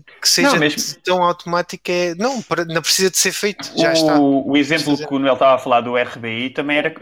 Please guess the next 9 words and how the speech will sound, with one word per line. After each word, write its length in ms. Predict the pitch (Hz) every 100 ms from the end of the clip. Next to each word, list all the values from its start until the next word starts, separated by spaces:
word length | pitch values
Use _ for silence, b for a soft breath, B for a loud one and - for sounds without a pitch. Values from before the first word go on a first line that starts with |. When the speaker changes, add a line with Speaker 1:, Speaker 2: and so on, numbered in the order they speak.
| -
Speaker 2:
com 160 | - 160
esse 120 | 151
propósito, 580 | 175 170 190 185 160 -
que 100 | -
é 360 | 123 120 117 -
simplificar 680 | - - 139 143 - 151 143
o 100 | 127
sistema 580 | 113 - 139 120 120 113
social 840 | 110 131 113 - 147 151 160 170